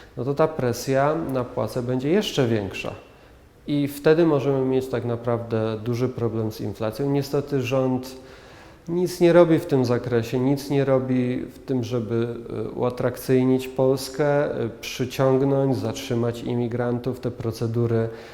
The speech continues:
są cały czas dość, e, nieefektywne, żeby nie mówić, e, archaiczne.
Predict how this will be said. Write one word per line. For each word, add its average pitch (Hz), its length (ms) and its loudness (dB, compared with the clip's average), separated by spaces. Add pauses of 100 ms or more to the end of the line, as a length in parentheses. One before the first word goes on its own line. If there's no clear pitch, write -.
(200)
są 117 260 -4
cały 120 320 2
czas 113 580 -6
dość, 110 580 -6
e, - 20 -8 (840)
nieefektywne, 170 880 4
żeby 113 240 -4
nie 117 120 2
mówić, 117 460 -4
e, 113 220 -4
archaiczne. 135 800 0